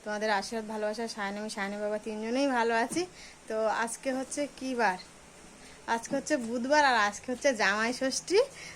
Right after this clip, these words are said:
তো ওই জন্য আমি সায়নকে আর স্কুলে পাঠাইনি। আমরা এখন স্নান দান করে সকালবেলায় রেডি হয়ে গেছি। সায়ন তো সে সাত সকালে রেডি হয়েছে।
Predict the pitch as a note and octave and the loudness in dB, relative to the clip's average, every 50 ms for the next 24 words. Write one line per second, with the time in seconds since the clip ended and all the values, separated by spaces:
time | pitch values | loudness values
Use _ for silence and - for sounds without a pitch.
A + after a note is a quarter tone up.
0 | - - - - A3+ A3+ A3+ A3+ A#3 A#3 A#3 A#3 A#3 B3+ C4 C4 C4 C4 B3+ B3+ | -18 -10 -4 -2 0 2 2 4 4 4 2 2 2 2 2 2 2 2 4 4
1 | B3+ B3 B3 B3+ C4 C4 B3+ - - A#3 G#3+ A3 A#3 B3 B3+ C4 C4 C4 C#4+ C4 | 4 4 4 2 0 0 0 0 2 2 4 4 4 4 2 2 2 4 6 6
2 | C4 C#4 C4 B3 - - - C4 C4 B3 C4 B3 B3+ C4+ C#4+ D4 C#4+ B3+ A#3 A#3 | 6 6 4 2 0 -2 -2 -2 0 2 2 2 2 2 0 0 0 0 0 0
3 | A#3 A#3 A#3 A#3 B3+ B3 A#3 - - A3 G#3+ G#3+ A3 A3 A#3 A3+ A#3 A#3+ A3+ A#3+ | 0 0 0 0 -2 -4 -4 -4 -4 -2 -2 -2 0 2 2 2 2 0 -2 -2
4 | A#3+ B3 - G#3 G3+ - G#3+ A3 A3 A#3+ B3+ D4 - - - - - - - - | -4 -4 -4 -6 -4 -2 -2 0 2 2 0 0 -2 -6 -16 -16 -18 -18 -16 -12
5 | - G3+ G#3 G#3+ A3+ G#3+ B3 B3 C4 B3+ C4 C4+ C4 D#4+ D4+ - - A#3 G3+ G#3 | -6 -4 -2 0 0 0 2 2 4 4 4 2 0 -4 -4 -4 -2 0 2 2
6 | A3 A#3 B3+ B3 C#4+ - D#4+ D#4+ - - B3+ A3+ A#3 A#3 - C#4+ C#4 C#4+ C#4+ D#4 | 2 2 0 -2 -2 -2 -2 -2 -2 0 0 -2 -2 -2 -4 -2 2 4 6 6
7 | D#4 C4+ B3+ B3 B3 A#3+ C#4+ C#4+ C#4+ C#4 C#4+ D4 - E4+ | 6 6 6 6 6 4 2 2 2 2 2 2 2 0